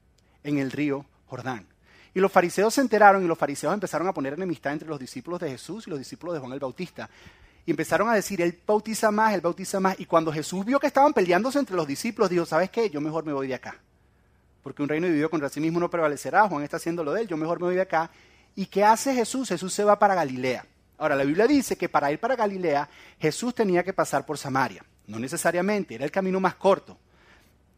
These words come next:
De Judea, de donde estaba Jesús,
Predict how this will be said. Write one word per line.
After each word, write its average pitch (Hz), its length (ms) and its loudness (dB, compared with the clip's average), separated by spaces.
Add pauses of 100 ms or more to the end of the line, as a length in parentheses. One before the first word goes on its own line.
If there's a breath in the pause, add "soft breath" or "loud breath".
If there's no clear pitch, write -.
(440)
De 135 280 0
Judea, 165 680 4 (240)
de 123 80 -8
donde 123 120 -4
estaba 131 220 -2
Jesús, 175 420 -10